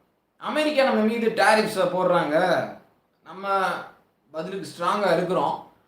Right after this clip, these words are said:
ஆனா, அதே மாதிரியே யூரோப்பியன் யூனியனும் இந்தியா மீது டேரிஃப்ஸ் போடணும், ரஷ்யா கிட்ட இருந்து ஆயில் வாங்குறதுனால அந்த ஒரு விஷயத்தை பண்ணணும் அப்படின்னு ட்ரம்ப் அட்மினிஸ்ட்ரேஷன் சும்மா எல்லாமே யூரோப்பையும் சொரிஞ்சு விட ட்ரை பண்றாங்க.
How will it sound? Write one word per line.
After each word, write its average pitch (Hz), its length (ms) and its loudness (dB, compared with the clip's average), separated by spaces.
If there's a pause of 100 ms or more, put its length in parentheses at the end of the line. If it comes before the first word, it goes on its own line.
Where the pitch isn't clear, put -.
(160)
ஆனா, 254 160 -6
அதே 233 260 2
மாதிரியே 269 460 0
யூரோப்பியன் 294 360 2
யூனியனும் 233 380 -2
இந்தியா 240 300 0
மீது 220 600 -2 (200)
டேரிஃப்ஸ் 214 440 -2
போடணும், 175 340 0
ரஷ்யா 160 280 0
கிட்ட 175 160 -2
இருந்து 165 120 -2
ஆயில் 175 260 2
வாங்குறதுனால 160 400 -2
அந்த 190 260 0
ஒரு 160 140 4
விஷயத்தை 170 360 0
பண்ணணும் 170 340 -2
அப்படின்னு 147 360 -4 (540)
ட்ரம்ப் 311 240 -2
அட்மினிஸ்ட்ரேஷன் 233 680 2
சும்மா 269 400 0
எல்லாமே 226 440 2
யூரோப்பையும் 233 360 4
சொரிஞ்சு 214 300 2
விட 202 260 0
ட்ரை 220 120 -2
பண்றாங்க. 165 400 -2